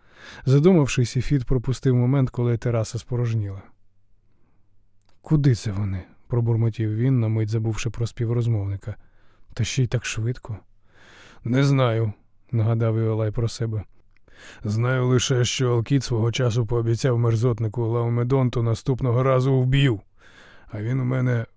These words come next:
у сенсі мій дядько Геракл — людина слова, якщо б пообіцяв, то виконає».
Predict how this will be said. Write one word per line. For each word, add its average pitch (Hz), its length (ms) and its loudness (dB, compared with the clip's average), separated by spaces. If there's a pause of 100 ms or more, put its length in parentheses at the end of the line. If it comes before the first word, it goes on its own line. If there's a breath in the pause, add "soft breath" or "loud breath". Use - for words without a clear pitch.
(160)
у 127 100 2
сенсі 113 400 -2
мій 113 180 -4
дядько 113 340 -4
Геракл — 120 460 2 (500 loud breath)
людина 135 420 4
слова, 104 400 -2
якщо 117 360 -2
б 107 40 -8
пообіцяв, 120 600 -2
то 110 120 -6
виконає». 104 640 -4